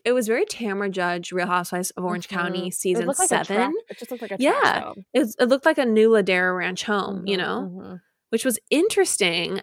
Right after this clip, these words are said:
Speaker 1: and not what I expected. I loved the Prosecco with the straws.
Speaker 2: Oh
Speaker 1: I
Speaker 2: my
Speaker 1: wonder what
Speaker 2: gosh,
Speaker 1: that
Speaker 2: I
Speaker 1: was
Speaker 2: know.
Speaker 1: about.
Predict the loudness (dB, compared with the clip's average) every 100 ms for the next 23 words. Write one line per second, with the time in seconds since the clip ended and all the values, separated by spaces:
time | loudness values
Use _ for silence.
0 | 0 2 4 2 -2 -2 2 2 2 0
1 | -2 0 0 0 -4 -4 -4 -4 -8 -16
2 | -20 -20 -20 _ -20 _ _ _ 4 6
3 | 6 4 2 2 -4 0 0 2 2 2
4 | -2 -6 -8 -4 -4 -2 -4 -4 -4 -2
5 | -2 0 -2 0 -2 -2 -2 -2 -2 -2